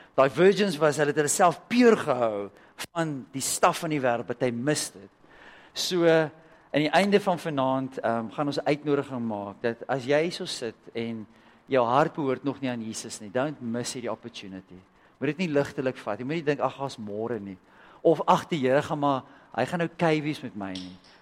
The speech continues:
Ek, ek kan maar die sin entertain nie. Ek wil nie repent van dit nie. Ek, ek gaan maar, Jesus, Jesus gaan okay wees, want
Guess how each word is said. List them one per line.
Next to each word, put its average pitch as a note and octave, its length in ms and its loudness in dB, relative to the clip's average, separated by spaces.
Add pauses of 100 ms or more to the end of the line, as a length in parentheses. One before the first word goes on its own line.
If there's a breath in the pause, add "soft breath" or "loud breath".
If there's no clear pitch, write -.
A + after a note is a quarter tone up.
Ek, C#3 180 2
ek D3+ 160 2
kan E3 120 -4
maar E3 100 0
die D#3 100 -6
sin F#3 300 0
entertain D#3 640 0
nie. B2+ 100 -4
Ek A#2 140 -4
wil C3+ 80 -4
nie E3 120 0
repent D3+ 480 -4
van C3 160 -6
dit A2+ 140 -6
nie. A2+ 60 -4
Ek, A#2 160 -2
ek B2 140 -4
gaan C#3+ 140 -4
maar, C#3+ 180 0 (1000 loud breath)
Jesus, D#3 400 -6
Jesus D#3+ 220 -8
gaan E3 120 -4
okay B2 380 -4
wees, G2 240 -14
want G#2 140 -16